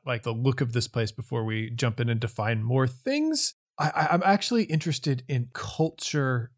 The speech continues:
uh, to do that last, because I do want it to be kind of a direct response to beauty here. "This place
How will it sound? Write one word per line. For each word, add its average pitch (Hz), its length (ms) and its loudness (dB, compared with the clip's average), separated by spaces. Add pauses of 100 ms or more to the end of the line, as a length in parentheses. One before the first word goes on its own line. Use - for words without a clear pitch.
(140)
uh, 120 760 -2
to 131 160 -2
do 131 220 0
that 123 280 2
last, 107 480 -2
because - 260 -4
I 120 40 2
do 143 260 2
want 123 220 4
it 101 80 -6
to - 80 -8
be 113 160 -2
kind 120 220 -4
of 110 80 -2
a - 40 -8
direct 117 400 -2
response 107 480 -2
to 107 560 -6
beauty 147 280 2
here. 135 340 0 (440)
"This 254 200 6
place 226 340 2